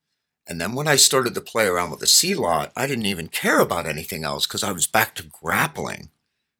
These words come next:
It was a loose grappling. It was a stand-up, more grappling. It's different than jujitsu. It's not as connected.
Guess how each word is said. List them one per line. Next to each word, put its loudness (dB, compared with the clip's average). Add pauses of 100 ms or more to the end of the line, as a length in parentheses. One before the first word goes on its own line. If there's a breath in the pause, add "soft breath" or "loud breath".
It -20
was -6
a 0
loose 2
grappling. -4
It -18
was -4
a 0
stand-up, 2 (760)
more -4
grappling. -4
It's 0
different -2
than -10
jujitsu. -6
It's -2
not -2
as 4
connected. -6